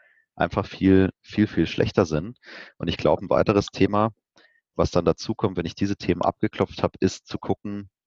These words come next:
mit wem muss ich denn noch reden? Also gerade dieses Thema, wie entscheidet denn mein Kunde und wer ist da drin involviert? Ja, gibt mir ja wieder, äh, einen Ansatzpunkt, mich mit anderen Leuten, mit weiteren Leuten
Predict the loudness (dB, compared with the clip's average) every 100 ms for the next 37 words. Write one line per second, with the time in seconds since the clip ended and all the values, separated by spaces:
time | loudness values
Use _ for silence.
0 | _ -6 -2 0 0 -2 -4 -2 -2 -2
1 | -4 0 0 0 -2 -2 -2 0 2 2
2 | -2 -4 -6 -4 -2 0 0 -2 _ _
3 | _ -20 -16 -6 -2 -2 -2 0 2 2
4 | 2 0 0 -4 -4 -6 -4 -2 -4 -6
5 | 2 4 4 2 0 0 -2 -4 -6 -6
6 | -6 -4 2 4 2 -2 -2 -2 -2 _
7 | -2 -2 _ 0 4 4 2 2 4 4
8 | 2 _ _ _ _ _ 2 4 4 2
9 | 2 2 0 -2 -6 -6 -6 -12 -8 -10
10 | -10 _ -4 0 2 2 2 2 0 -6
11 | 0 2 2 0 -2 0 -2 -4